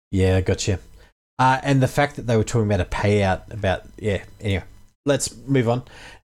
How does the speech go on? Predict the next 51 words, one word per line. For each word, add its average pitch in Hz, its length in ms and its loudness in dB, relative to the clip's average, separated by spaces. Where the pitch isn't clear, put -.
Okay, 131 480 2
so 123 400 2
looking 147 380 0
at - 160 -4
the 117 100 2
rest 113 340 0
of 107 320 -2
the 113 80 -2
squad, 127 800 0
uh, 113 200 4
look, 110 240 -2
Tohu 104 380 0
Harris, 101 380 0
if 95 100 -8
you 95 60 -4
still - 260 -2
held 98 240 -2
him, 95 140 0
he's 92 100 -4
still 98 220 -4
doing 95 200 -2
Tohu 98 400 -4
Harris 104 360 0
type - 180 -6
things. 123 400 -2
But 120 180 -4
the 113 60 -6
fact - 340 -2
that 110 100 -4
he, 104 320 0
he, 98 400 -2
you 117 100 -2
know, 90 140 0
he's 110 280 -2
not 107 160 -2
sort - 160 -2
of 98 80 -4
hitting 110 180 0
the 107 80 0
real 101 160 0
peak 123 280 -2
should 101 220 -4
let 104 220 -4
you 107 60 -4
know 104 140 0
what 92 200 -6
you 107 40 -4
need 98 160 -2
to - 100 -4
know 98 120 0
there. 110 260 0